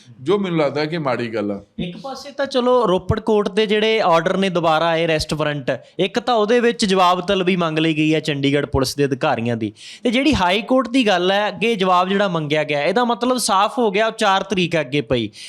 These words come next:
Speaker 2: ਉਦੋਂ ਤੱਕ ਤਾਂ ਰਾਜ ਸਭਾ ਵਾਲੀ ਇਲੈਕਸ਼ਨ ਹੈ, ਮੁਕੰਮਲ ਹੋ ਜਾਣੀ ਹੈ। ਇਹਦਾ ਮਤਲਬ ਕਿ ਪੱਤਾ ਸਾਫ਼ ਹੋ ਗਿਆ ਹੈ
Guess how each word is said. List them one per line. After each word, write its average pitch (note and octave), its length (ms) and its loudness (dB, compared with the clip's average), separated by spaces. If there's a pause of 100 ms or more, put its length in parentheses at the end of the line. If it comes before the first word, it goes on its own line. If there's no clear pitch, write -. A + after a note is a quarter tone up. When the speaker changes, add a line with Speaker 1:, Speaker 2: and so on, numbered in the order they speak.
Speaker 2:
ਉਦੋਂ G#3 240 2
ਤੱਕ B3 240 -4
ਤਾਂ B3 220 0
ਰਾਜ G3+ 220 4
ਸਭਾ G3+ 200 -2
ਵਾਲੀ A3 300 2
ਇਲੈਕਸ਼ਨ G3+ 420 0
ਹੈ, A3+ 80 2
ਮੁਕੰਮਲ G#3 420 0
ਹੋ A3 60 2
ਜਾਣੀ E3 320 0
ਹੈ। D#3 80 -2
ਇਹਦਾ G3 240 2
ਮਤਲਬ A3 440 0
ਕਿ A#3+ 80 -4
ਪੱਤਾ A3 360 -2
ਸਾਫ਼ G3+ 360 0
ਹੋ B3 120 2
ਗਿਆ F#3+ 180 0
ਹੈ G3+ 120 -2